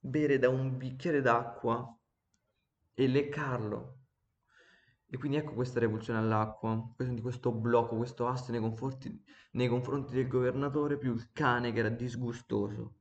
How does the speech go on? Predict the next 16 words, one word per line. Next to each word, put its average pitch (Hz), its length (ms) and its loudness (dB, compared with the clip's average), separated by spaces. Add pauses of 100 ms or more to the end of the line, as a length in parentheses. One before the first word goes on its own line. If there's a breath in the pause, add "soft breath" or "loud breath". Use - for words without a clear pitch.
(1200 loud breath)
Ecco 131 400 0
che 110 480 -2
diede 117 320 0
questo 110 320 -4
blocco 120 800 0
nei 104 120 -2
confronti 107 400 -4
dell'acqua. - 600 -6 (3250)
E 131 100 -8
quindi, 117 440 0
secondo 139 420 2
Freud, 107 520 -2 (840)
una 107 120 -2
nota 110 200 2
molto 123 220 -2
importante, 110 880 -4